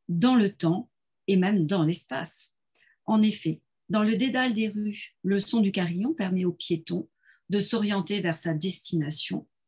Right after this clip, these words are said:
repère spatio-temporel bien utile que les progrès de la mécanique horlogère chasseront bientôt avec la disparition des sonneurs de cloches. Aux églises paroissiales s'ajoutent les chapelles des couvents qui sonnent les heures et les débuts des offices.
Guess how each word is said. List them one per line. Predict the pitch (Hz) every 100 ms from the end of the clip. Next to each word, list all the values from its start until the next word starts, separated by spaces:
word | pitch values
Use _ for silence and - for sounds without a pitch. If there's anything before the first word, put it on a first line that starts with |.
| _ _ - _
repère | 220 220 208
spatio-temporel | - 226 214 208 202 175 170 175 170
bien | 160 160
utile | 170 - 302 240 165 156 _ _ _
que | - 196
les | 180
progrès | - - 233 202 196 170
de | 160
la | 151
mécanique | 147 220 240 202 185 160 -
horlogère | 202 190 147 151 180 202 214
chasseront | - 185 185 - 165 - 160
bientôt | 170 175 170 160 180 190 - - - -
avec | 175 175
la | 165
disparition | 165 175 - 175 156 - 233 233
des | 165
sonneurs | 156 170 196 233
de | 180
cloches. | 175 - 156 131 - - - _ _ _ _ - _ _
Aux | 240
églises | 220 240 214 220
paroissiales | 196 165 165 160 180 214 262
s'ajoutent | - 185 185 185
les | 151
chapelles | - 208 208 196
des | 160 156
couvents | - 151 170 254
qui | 226
sonnent | 180 190 180
les | 175 170
heures | 185 185 160
et | -
les | 170
débuts | 165 180 165
des | 165 160
offices. | 160 - 202 269 -